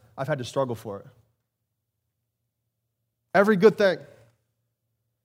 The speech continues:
has had some level of adversity, some level of opposition that I had to face, I had to refuse to back down from. I think about,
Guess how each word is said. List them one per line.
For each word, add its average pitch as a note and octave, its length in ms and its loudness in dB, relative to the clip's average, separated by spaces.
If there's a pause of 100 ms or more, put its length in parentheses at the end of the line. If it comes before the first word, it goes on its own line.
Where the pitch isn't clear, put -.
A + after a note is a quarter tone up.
(300)
has D#3+ 160 -2
had F3 160 -2
some G3 340 4
level F3+ 260 6
of E3 120 2
adversity, D3+ 440 2
some F3 300 0
level E3+ 260 4
of C#3+ 100 2
opposition D3+ 600 0
that C#3 80 0
I D3 60 2
had D3+ 80 0
to A#2 80 -6
face, F3+ 500 -2 (220)
I D3 60 -4
had D#3 80 0
to C3+ 40 -4
refuse C3+ 400 -4
to E3+ 80 -6
back C#3+ 220 0
down D#3 200 0
from. F3+ 160 -2
I D3 60 0
think F#3 180 -4
about, E3 300 0